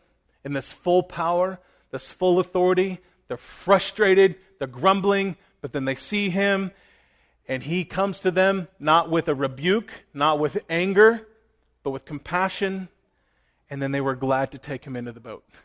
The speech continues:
There was this sigh of relief with Jesus entering the boat. For a moment, they thought they were dead, but then Jesus revealed himself to them, and it was calming. It was restful. It was peaceful.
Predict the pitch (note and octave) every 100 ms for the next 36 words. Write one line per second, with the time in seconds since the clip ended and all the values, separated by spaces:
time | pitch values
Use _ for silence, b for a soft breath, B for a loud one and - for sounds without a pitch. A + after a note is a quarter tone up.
0 | b b _ _ _ _ _ _ _ _
1 | _ B2+ C3 E3 - - D#3 E3+ F3+ D3
2 | D#3 C#3+ D#3 F3 C3+ - D3+ B2+ D#3 D#3
3 | C#3+ - D#3 C#3+ D3+ C#3 B2 C3 A#2+ -
4 | _ _ _ _ _ E3+ D3+ D3+ F3 G3
5 | F#3 F#3 D#3 D3 - E3 D#3 D3+ C#3+ C#3
6 | B2 D#3+ D#3 D#3 C#3+ b b _ C#3 B2+
7 | C#3+ C#3+ B2+ E3 F3 F3 E3+ - C3+ B2+
8 | E3 F3+ E3+ D3 - C#3+ C3+ D3 C3 B2
9 | A#2 A#2+ _ C3+ C3+ B2 - - D3 C#3+
10 | G#2+ _ _ _ _ _ _ _ _ _
11 | _ C3+ C3+ C#3 C3+ D3+ - - B2 C3+
12 | B2 A#2 _ - E3+ D#3 - - A2+